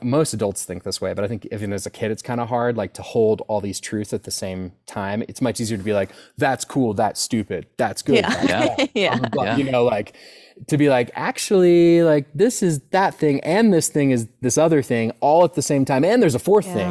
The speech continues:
Speaker 1: thing," and, like,
Speaker 3: <laughs> Right.
Speaker 1: and maybe they overlap, and, like, just all the nuance. Um, and that then, like, made me really interested in languages. I'd never learned languages before. I just
Speaker 3: Mm.
Speaker 1: it was just, like, kinda took way too much energy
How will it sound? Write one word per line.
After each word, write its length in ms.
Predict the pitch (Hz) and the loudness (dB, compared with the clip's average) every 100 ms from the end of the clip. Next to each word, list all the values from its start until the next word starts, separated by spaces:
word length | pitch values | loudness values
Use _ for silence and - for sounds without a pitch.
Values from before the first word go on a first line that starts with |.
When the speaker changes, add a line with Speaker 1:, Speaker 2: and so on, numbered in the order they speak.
| 87 | -4
Speaker 1:
thing," 80 | - | -4
and, 240 | 131 127 | 0 2
like, 220 | 117 104 | 2 0
Speaker 3:
<laughs> 40 | 113 | -2
Right. 300 | 117 101 - | 0 -2 -4
Speaker 1:
and 100 | 131 | -4
maybe 220 | 143 208 220 | 0 2 4
they 140 | 190 | 6
overlap, 680 | 165 151 151 143 156 101 - | 6 4 4 4 2 0 0
and, 200 | 113 107 | 0 0
like, 280 | 107 104 - | -2 -4 -6
just 200 | 147 - | -8 -4
all 220 | 123 131 | 0 0
the 80 | 113 | 0
nuance. 640 | 98 101 117 135 147 - - | -4 -6 -6 -8 -10 -12 -10
Um, 420 | 120 107 98 95 - _ _ _ _ _ _ - - | -8 -6 -6 -10 -12 _ _ _ _ _ _ -20 -4
and 540 | 139 135 135 131 104 - _ _ _ _ _ _ | 0 2 2 2 0 -8 _ _ _ _ _ _
that 200 | 127 151 | 0 2
then, 160 | 170 | 2
like, 220 | 165 151 143 | 2 0 2
made 140 | 143 | 2
me 100 | 139 | 4
really 180 | 131 139 | 4 2
interested 240 | 131 - | 0 -2
in 40 | 120 | -4
languages. 500 | 95 107 127 123 120 | -2 -2 -2 -2 -2
I'd 100 | 110 | -2
never 180 | 117 120 | -2 -2
learned 180 | 113 | -2
languages 500 | 95 98 120 117 135 | -4 -4 -4 -2 -4
before. 440 | - 127 135 135 139 | -4 -8 -4 -2 -2
I 80 | 98 | -6
just 180 | 101 - | -6 -8
Speaker 3:
Mm. 380 | 104 101 92 87 _ - | -10 -10 -14 -18 _ -4
Speaker 1:
it 60 | |
was 100 | 127 | -2
just, 140 | 110 92 | -2 -2
like, 160 | 90 | -4
kinda 260 | - 101 82 - | -4 -8 -8 -10
took 200 | 113 - | -10 -6
way 140 | 101 | -8
too 100 | - | -8
much 180 | 92 - | -10 -10
energy 440 | 95 98 104 113 | -8 -6 -6 -8